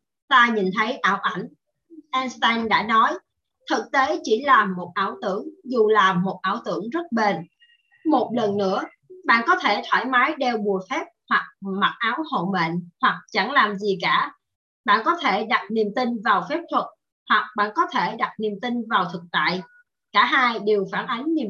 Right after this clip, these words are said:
tin của bạn. Cả hai về bản chất là thực tại. Dù gì, cái gọi là thực tại mà bạn nhìn thấy được quan sát qua các nhận thức, và các nhận thức đó được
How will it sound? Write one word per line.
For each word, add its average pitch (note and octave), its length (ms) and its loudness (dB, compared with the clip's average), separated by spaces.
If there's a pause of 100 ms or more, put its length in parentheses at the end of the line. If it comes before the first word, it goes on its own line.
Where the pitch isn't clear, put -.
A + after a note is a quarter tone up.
tin A3+ 260 -4
của G#3 120 -2
bạn. F3 340 2 (460)
Cả C4 120 4
hai C#4 340 0
về G#3+ 240 -2
bản F#3+ 220 -2
chất F4+ 160 0 (120)
là G3 320 2
thực G3 100 -8 (100)
tại. E3+ 280 -2 (480)
Dù A3+ 280 0
gì, G3+ 280 0 (460)
cái D4 240 4
gọi A#3 200 -2
là G#3 240 4
thực F#3+ 80 -8 (100)
tại F#3 320 2
mà G#3 140 0
bạn F#3+ 280 0
nhìn G3 180 -2 (100)
thấy C#4+ 320 -4
được G#3 200 0 (180)
quan A3 220 0 (100)
sát D4 160 -2 (160)
qua A3+ 280 4
các D#4 180 -8
nhận F3 260 -4
thức, G4 120 0 (560)
và G#3+ 300 6
các E4+ 140 -2
nhận F#3+ 240 -4
thức E4+ 180 -6
đó D#4+ 380 4
được G#3+ 180 -2